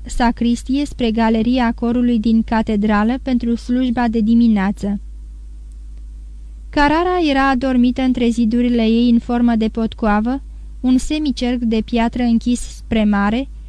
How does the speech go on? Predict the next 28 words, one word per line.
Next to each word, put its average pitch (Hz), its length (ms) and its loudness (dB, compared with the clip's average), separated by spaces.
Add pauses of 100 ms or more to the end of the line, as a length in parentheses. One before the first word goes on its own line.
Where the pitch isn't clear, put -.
(120)
și - 200 -2
deschis 240 580 -2
spre 226 300 -4
coasta 240 380 -4
abruptă 220 420 -2
a 226 100 0
muntelui. 208 680 0 (920)
Nu 339 200 -2
dorise 233 440 2
să 226 140 -2
părăsească 226 720 0
Roma, 226 400 2
dar 240 300 0
faptul 269 520 -2
că 247 160 -2
se 247 120 -4
afla 240 380 0
în 233 120 2
inima 233 440 4
rocilor 220 520 -2
de 214 120 0
marmură 233 500 2
cu 240 160 -4
care 214 280 0
lucra 220 500 0 (480)
îi 269 160 2
potolea 254 480 -2
durerea. 208 600 0